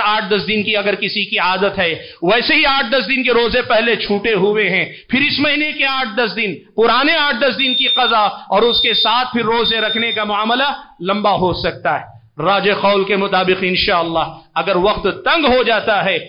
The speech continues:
تو یہ ہو سکتا ہے کہ آپ شوال کے مہینے میں شوال کے روزے رکھ لیں، اپنے روزوں کی قضا اس کے بعد جلد سے جلد کر لیں،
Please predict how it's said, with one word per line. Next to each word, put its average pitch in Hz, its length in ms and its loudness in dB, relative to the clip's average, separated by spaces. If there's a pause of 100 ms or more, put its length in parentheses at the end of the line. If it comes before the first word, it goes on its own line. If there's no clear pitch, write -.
(220)
تو 185 60 0
یہ 190 140 0 (160)
ہو 220 160 4
سکتا 214 420 -2
ہے 196 100 0
کہ 196 140 -6
آپ 180 180 -2
شوال 185 440 0
کے 196 140 -4
مہینے 190 360 -2
میں 180 140 -4
شوال 202 500 0
کے 320 100 0
روزے 302 400 2
رکھ 277 100 -2
لیں، 247 140 0 (300)
اپنے 208 240 0
روزوں 214 360 2
کی 214 160 -4
قضا 202 280 0
اس 202 260 0
کے 202 80 0
بعد 190 240 0 (160)
جلد 202 200 0
سے 190 160 -2
جلد 190 420 -2
کر 196 120 0
لیں، 262 240 2